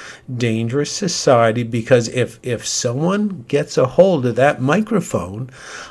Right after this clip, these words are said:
on top of the pyramid, and they have done that throughout history, and saying, "Oh, uh,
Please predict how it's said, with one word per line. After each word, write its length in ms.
on 240
top 420
of 100
the 80
pyramid, 580
and 180
they 140
have 420
done 300
that 240
throughout 380
history, 460
and 180
saying, 480
"Oh, 520
uh, 300